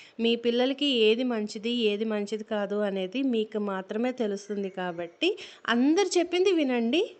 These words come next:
ఏది కరెక్ట్ అనేది ఆలోచించండి మీ పిల్లలకి. So, మా ప్రహాన్స్ విషయంలో అయితే నేను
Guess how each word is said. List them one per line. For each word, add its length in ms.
ఏది 280
కరెక్ట్ 360
అనేది 340
ఆలోచించండి 840
మీ 120
పిల్లలకి. 680
So, 80
మా 260
ప్రహాన్స్ 480
విషయంలో 400
అయితే 260
నేను 480